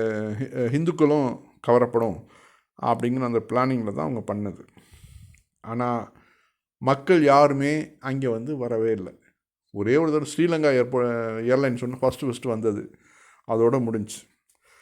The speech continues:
அதோட இழுத்து மூடியாச்சு. மூணு வருஷத்துல ரெண்டாயிரத்தி இருபத்தி ஒண்ணுல ஓப்பன் பண்ணது மோடியை வச்சு. அதுல வந்து யோகி ஆதித்யநாத் பயங்கரமா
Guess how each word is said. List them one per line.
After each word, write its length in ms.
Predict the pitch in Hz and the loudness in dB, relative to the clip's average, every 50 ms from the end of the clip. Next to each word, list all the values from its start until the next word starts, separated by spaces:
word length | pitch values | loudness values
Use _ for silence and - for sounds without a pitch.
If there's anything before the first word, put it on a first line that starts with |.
| _ _ _ _ - - | _ _ _ _ -6 -2
அதோட 200 | 110 117 127 139 | 0 2 2 2
இழுத்து 320 | 143 127 127 127 131 123 | 2 2 0 0 -2 -4
மூடியாச்சு. 680 | 117 117 120 120 120 117 107 101 - 110 120 139 - - - - _ _ _ _ _ _ _ | -2 -2 0 2 4 4 2 2 0 0 -2 -2 -2 -4 -12 -20 _ _ _ _ _ _ _
மூணு 380 | - 123 170 202 196 156 127 120 | -4 -2 0 2 4 4 2 2
வருஷத்துல 460 | - - 120 110 107 98 92 - - - _ _ - - - _ _ | 0 -2 -4 -4 -4 -4 -4 -8 -10 -18 _ _ -20 -20 -20 _ _
ரெண்டாயிரத்தி 420 | - 113 123 139 165 170 170 156 147 | -6 -2 2 4 6 6 4 4 2
இருபத்தி 400 | 135 143 165 185 190 185 175 165 | 2 4 6 6 6 4 2 0
ஒண்ணுல 180 | 151 147 139 | 0 0 2
ஓப்பன் 440 | 127 117 120 135 147 151 147 135 127 | 2 4 4 2 2 0 -2 -2 -2
பண்ணது 640 | 120 110 110 104 95 98 98 104 120 139 139 - - _ _ _ _ _ - | -2 -2 -2 -2 0 2 2 2 2 0 -4 -8 -16 _ _ _ _ _ -4
மோடியை 340 | 117 123 135 135 131 123 107 | -2 0 2 2 2 2 2
வச்சு. 600 | 98 92 - - 107 107 110 127 127 - - - - - _ _ _ _ _ _ _ _ _ _ _ | 0 -2 -4 -4 -2 -2 -2 -2 -4 -8 -14 -20 -20 -20 _ _ _ _ _ _ _ _ _ _ _
அதுல 260 | - 117 135 143 143 | 0 2 4 4 4
வந்து 180 | 143 151 156 147 | 4 4 4 4
யோகி 240 | 147 151 147 151 | 4 4 4 4
ஆதித்யநாத் 520 | 147 131 135 143 135 147 147 139 135 127 107 | 4 4 4 2 -2 -2 -2 -4 -2 0 0
பயங்கரமா 600 | 107 120 135 143 143 143 143 147 147 147 143 135 | 0 0 0 0 0 0 0 0 0 0 0 0